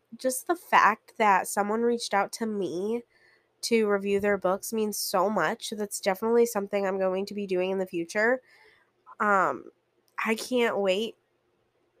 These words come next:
to do it more,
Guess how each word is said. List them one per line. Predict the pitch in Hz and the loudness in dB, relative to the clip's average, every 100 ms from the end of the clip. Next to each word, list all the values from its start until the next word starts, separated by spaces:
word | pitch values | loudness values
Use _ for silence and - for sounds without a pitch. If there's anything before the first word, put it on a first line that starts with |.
| - | -10
to | - 226 202 196 185 156 - _ _ _ _ _ _ _ - - | 0 2 4 2 0 -4 -10 _ _ _ _ _ _ _ -20 -2
do | 226 | 2
it | 220 | 2
more, | 190 180 180 262 302 | 2 4 6 6 6